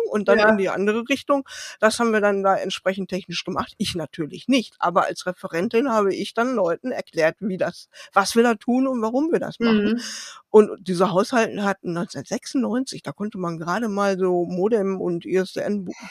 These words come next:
Speaker 1: im, im äußersten Fall I S D N buchstabieren, da haben die ein Mbit von uns bekommen kommen. Das war der, der pure Wahnsinn. Wir haben Streaming-Video ausprobiert.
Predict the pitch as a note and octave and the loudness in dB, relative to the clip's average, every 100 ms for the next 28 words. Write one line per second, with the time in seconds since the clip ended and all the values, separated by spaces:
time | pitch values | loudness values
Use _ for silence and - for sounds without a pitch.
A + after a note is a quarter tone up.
0 | - A2+ G#3 G#3 G#3+ - - C4+ A3 G#3+ | -12 -8 -4 -2 6 8 8 4 0 2
1 | G#3+ G3+ G3 G3 - D3+ A3+ F3+ - F3+ | 2 4 2 0 0 -2 -2 -4 -4 -4
2 | D#3+ F3 B3 - - - - G3 G3 G#3+ | 0 0 0 -4 -12 -12 -6 -4 -2 -2
3 | G3+ - G3+ B3+ B3+ - D4+ E4+ B3+ _ | -2 -2 0 2 2 2 0 0 -2 _
4 | - D3+ - D3+ C#3+ - - - A2+ - | -8 -6 -6 -10 -10 -12 -12 -12 -14 -18
5 | _ _ _ _ F#3 G3 A#3 A3 G#3 - | _ _ _ _ 0 4 2 4 2 2
6 | F#3+ F#3 - D#4 F4+ G4 E4 C#4+ D#4 C#4+ | 0 0 0 6 8 8 4 4 4 2
7 | F3 G3+ G3 A3 - - D4 D#4+ E4+ D#4+ | 0 0 -2 -2 -6 -2 2 4 2 2
8 | C4 B3 E4+ D4+ B3+ E3 - D3 - - | 2 4 4 4 2 0 0 0 -2 -6
9 | D#3 D3+ E3 A3+ | -4 0 2 2